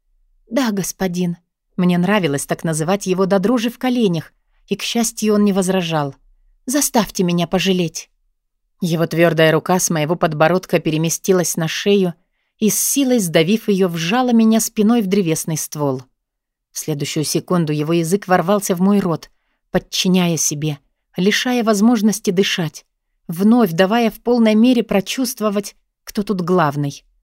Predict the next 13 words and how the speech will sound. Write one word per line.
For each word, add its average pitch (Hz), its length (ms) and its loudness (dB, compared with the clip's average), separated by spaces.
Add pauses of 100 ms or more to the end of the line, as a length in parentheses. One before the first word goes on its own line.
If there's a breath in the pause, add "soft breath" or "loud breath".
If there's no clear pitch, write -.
(400)
Когда 190 220 -2
я 208 140 4
начала 180 360 0
задыхаться, 180 680 -4 (400)
он 233 140 2
отстранился 190 880 -2 (140)
и, 160 80 -6
не 151 120 -2
переставая 165 560 0
крепко 208 460 -2
сжимать 185 480 -2
мою 160 220 -2
шею, 214 480 -2